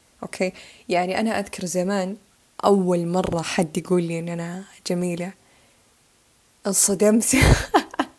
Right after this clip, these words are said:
Did you see؟ مرة مؤسف. مرة انصدمت، اللي قاعد تناظر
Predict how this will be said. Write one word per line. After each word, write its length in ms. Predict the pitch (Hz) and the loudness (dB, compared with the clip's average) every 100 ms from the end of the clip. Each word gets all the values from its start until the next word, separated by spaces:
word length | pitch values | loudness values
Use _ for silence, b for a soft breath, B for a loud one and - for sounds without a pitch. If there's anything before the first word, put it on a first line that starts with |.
| 269 - - - _ _ _ _ _ _ _ - - - 320 - 370 _ _ B 554 B 453 330 294 _ _ - | -8 -8 -16 -18 _ _ _ _ _ _ _ -2 0 -2 -2 -4 -16 _ _ B -2 B -2 -6 -10 _ _ 0
Did 100 | 427 | 4
you 160 | 494 480 | 6 6
see؟ 400 | - 440 427 415 | 12 12 12 8
مرة 80 | 392 | 8
مؤسف. 520 | 381 370 262 - 220 - _ B B B B B _ _ _ | 8 8 6 4 2 0 _ B B B B B _ _ _
مرة 240 | 180 185 214 | 0 4 6
انصدمت، 680 | 196 180 175 185 208 - 269 | 4 -2 -2 -2 -4 -8 -8
اللي 280 | 208 160 | -6 -4
قاعد 260 | 165 170 175 | -4 -2 -2
تناظر 560 | - 165 165 160 180 | -2 -4 -2 -4 -4